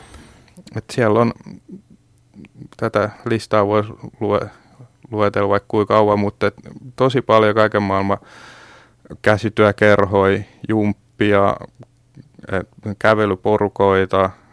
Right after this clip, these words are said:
He järjestää paljon tämmösiä monta kertaa vuodessa niinku asuinalueen tasoisia teemapäiviä ja, ja se niinku, et et siitä niinku he toimii tosi niinku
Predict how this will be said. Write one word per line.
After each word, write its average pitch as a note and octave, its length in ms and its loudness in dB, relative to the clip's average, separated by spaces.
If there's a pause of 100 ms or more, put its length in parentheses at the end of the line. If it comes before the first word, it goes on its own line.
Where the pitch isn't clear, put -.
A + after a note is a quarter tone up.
He G2+ 80 -2
järjestää G2+ 520 -2
paljon G2+ 360 2
tämmösiä G2 520 -2 (800)
monta G#2 280 0
kertaa F#2 400 0
vuodessa F#2 480 0
niinku F#2+ 320 -6
asuinalueen F2+ 720 2 (340)
tasoisia F2+ 600 -4 (640)
teemapäiviä F2+ 920 0
ja, F2 120 -4 (600)
ja G2 100 -8
se G2+ 180 -8
niinku, G2+ 360 -4 (460)
et - 280 -10 (1080)
et G#2+ 80 -12 (140)
siitä G#2+ 300 -6
niinku G#2 280 -4 (240)
he A#2 140 -2 (720)
toimii A2 420 -2
tosi A2+ 320 0
niinku G2+ 320 -4